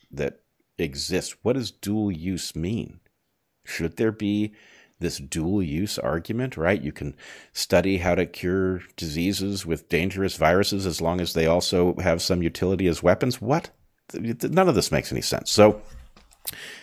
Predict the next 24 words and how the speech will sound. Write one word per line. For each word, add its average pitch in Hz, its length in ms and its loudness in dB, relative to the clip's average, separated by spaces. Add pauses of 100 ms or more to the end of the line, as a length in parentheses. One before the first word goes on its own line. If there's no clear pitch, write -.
(160)
um, 85 360 6 (1200)
I 135 140 10
don't 120 200 6
know 87 140 6
whether 80 240 2
there's 71 260 -2
any 71 200 -2
stopping 67 720 0 (560)
the, 67 560 -6 (840)
uh, 123 440 -10 (920)
the 76 220 -8
process - 720 0
that 69 120 -8
is 69 140 -6
about 73 360 -2
to 73 100 -8
recapture 80 720 -4
the 69 80 -6
narrative 62 640 -6
and 71 120 -10
steer 87 380 -4
it - 220 -4
into 71 320 -8
some, 69 480 -4